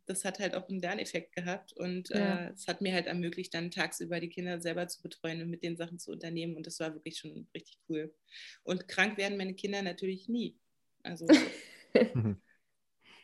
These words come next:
Speaker 1: nee, also sie werden natürlich schon krank, aber die sind glücklicherweise tatsächlich ganz selten krank. Ich glaub, jetzt
Speaker 2: Mhm.
Speaker 1: hab ich hier kein Holz zum Draufklopfen grad, aber,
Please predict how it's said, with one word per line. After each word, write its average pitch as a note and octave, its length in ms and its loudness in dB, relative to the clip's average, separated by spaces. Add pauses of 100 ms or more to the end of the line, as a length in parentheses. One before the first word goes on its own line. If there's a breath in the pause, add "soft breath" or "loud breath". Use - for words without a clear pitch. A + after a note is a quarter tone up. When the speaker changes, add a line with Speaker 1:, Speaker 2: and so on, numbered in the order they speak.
Speaker 1:
nee, D3 200 -6
also D#3 200 -6
sie E3 60 2
werden C#3+ 160 4
natürlich - 280 2
schon - 360 -4
krank, D#3 320 4
aber D3+ 360 4
die D3+ 460 -2
sind D#3+ 240 -6 (340)
glücklicherweise F3+ 640 0
tatsächlich F3 380 -6
ganz D#3+ 200 -6
selten E3+ 260 -2
krank. A#3+ 260 -2
Ich F#3+ 140 -10
glaub, F#3 220 -6
jetzt G3 160 2
Speaker 2:
Mhm. F#3 160 4
Speaker 1:
hab G3 80 -2
ich A3 160 -8
hier - 100 -16
kein F#3+ 280 -4
Holz F#3+ 240 -2
zum A3+ 120 -2
Draufklopfen - 600 -6
grad, - 340 -10
aber, F3+ 380 -2